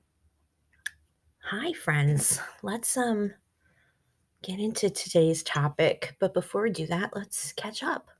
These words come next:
What are you guys doing? What have you been up to since last week? Um, nothing much new around here except for my incredible life. <laughs>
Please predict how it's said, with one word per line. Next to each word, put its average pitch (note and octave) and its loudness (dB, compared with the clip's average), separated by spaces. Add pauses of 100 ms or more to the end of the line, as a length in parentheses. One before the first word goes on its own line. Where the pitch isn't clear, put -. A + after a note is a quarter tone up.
(120)
What G3+ -6
are A#3+ 0
you C#4 -4
guys C#4+ -2
doing? C4 -2
What D#3+ 0
have F3+ -2
you F#3+ 0
been G3 -2
up A3+ -4
to F3+ 2
since E3+ 0
last D#3+ -2
week? - -2 (680)
Um, F3+ 6 (760)
nothing G#3 2
much - 0 (400)
new F#3+ 6
around G3 4
here G3+ 0
except - -4
for E3+ 2
my D#3+ 2 (380)
incredible D#3 2
life. D#3 2
<laughs> F#3 0